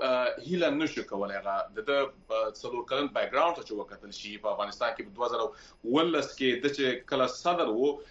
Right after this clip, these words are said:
د یوه ستراتیژي جوړه کړه د افغانستان لپاره، بلکې د جنوبي ایشیا لپاره، افغانستان، پاکستان او انډیا. او هغه کال نه و تیر شوی چې هغه د خپل هغه ستراتیژي ماته کړله، سره دې چې افغانستان د، ا، امریکې سره د بی ایس اے کانټراکټ لارۍ اګریمنټ و، هغه ساوت ایشین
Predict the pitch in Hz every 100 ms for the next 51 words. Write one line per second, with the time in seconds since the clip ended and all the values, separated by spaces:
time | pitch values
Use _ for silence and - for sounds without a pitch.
0 | _ - 143 147 139 170 180 175 151 131
1 | 135 120 110 110 107 104 107 - 139 135
2 | 110 110 110 120 123 117 113 - - 117
3 | 127 143 131 113 107 - 151 139 107 101
4 | 95 104 101 139 131 117 - 139 131 113
5 | - 117 107 143 101 - - - 113 127
6 | 180 220 180 170 175 214 208 180 147 131
7 | - 131 120 127 123 143 135 - - 214
8 | 185 135 - 113 113 95 101 98 101 -
9 | 104 113 139 147 147 143 131 123 135 -
10 | 135 127 - 98 107 104 - 113 113 139
11 | 135 123 113 - _ _ - 214 247 -
12 | 151 147 127 - 143 143 123 147 123 101
13 | 113 135 131 127 139 104 - - _ 120
14 | 123 127 - 151 143 143 160 156 156